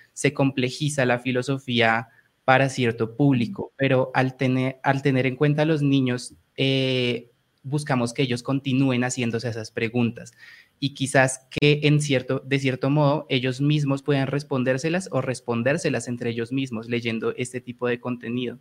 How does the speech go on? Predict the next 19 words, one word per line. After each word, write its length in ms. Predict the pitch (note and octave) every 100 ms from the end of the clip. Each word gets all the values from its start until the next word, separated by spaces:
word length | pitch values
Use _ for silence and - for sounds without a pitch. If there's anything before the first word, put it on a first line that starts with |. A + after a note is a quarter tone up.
| _
Me 140 | B2+
agrada 320 | A#2+ A#2 A#2
bastante 500 | A#2+ B2 - A#2 A#2
ese 160 | A2+ A#2
concepto, 420 | A#2+ A#2+ B2+ B2
era 160 | B2 A#2+
como 260 | A#2+ A#2+ - - - -
el 120 | B2+
aporte 320 | B2+ B2+ A#2
que 140 | A#2+ C3
quería 260 | C#3+ B2
hacer 180 | B2 C3+
y 80 | D3+
pues 320 | D3+ C#3+ C3+
me 220 | C3 B2+
parece 360 | - B2 A#2 A#2+
bastante 520 | A#2+ B2+ C3 C3+ A#2+
interesante 640 | A#2+ A#2+ B2 B2+ A#2 A#2+
porque 460 | D3 C#3 - A#2 A2